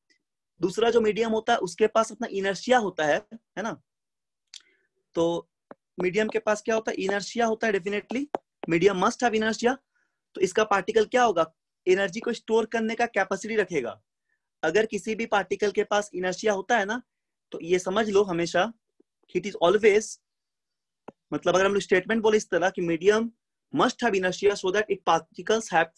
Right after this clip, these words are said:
capacity to store energy, तो particles क्या करेगा, अ,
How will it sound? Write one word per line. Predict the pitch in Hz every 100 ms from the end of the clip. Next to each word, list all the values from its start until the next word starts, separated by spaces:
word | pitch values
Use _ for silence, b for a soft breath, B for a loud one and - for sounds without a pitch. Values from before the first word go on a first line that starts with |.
| -
capacity | 165 170 165 196
to | 208
store | - 196 170
energy, | 147 - 127 - _ _ _ _
तो | -
particles | - 165 190 196 208
क्या | 208 208
करेगा, | 214 214 208 262 _ _ _ _ _ _ _ _ _ _ _ _ _ _ _ _ _
अ, | 139 139